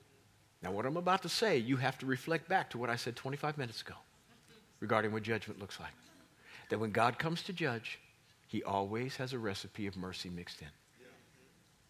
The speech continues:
Or else we wouldn't make it to the next moment. He says, "I'm coming to visit the iniquity of the fathers on the children down to the third and fourth generation of those who hated me."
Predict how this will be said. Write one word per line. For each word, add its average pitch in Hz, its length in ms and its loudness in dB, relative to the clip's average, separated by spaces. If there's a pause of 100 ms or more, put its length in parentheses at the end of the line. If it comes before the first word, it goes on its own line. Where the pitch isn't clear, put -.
(160)
Or 104 140 2
else 107 460 2 (220)
we 104 160 -4
wouldn't 98 280 -4
make 101 220 -2
it - 100 -14
to 92 100 -10
the 92 80 -12
next 90 360 -10
moment. 67 420 -10 (2250)
He 120 80 -2
says, 107 180 0
"I'm 107 120 0
coming 135 280 2
to 151 60 0
visit 135 320 0 (920)
the 113 120 2
iniquity 127 440 0
of 151 60 2
the 151 60 -2
fathers 139 360 0
on 143 120 -2
the 139 60 -4
children 107 340 -4
down 107 180 -2
to 107 60 -6
the 90 80 -16
third 143 240 0
and 147 80 -4
fourth 139 200 -4
generation 123 500 -2 (460)
of 98 80 -8
those 98 260 0
who 107 80 -8
hated 87 340 -8
me." 82 120 -16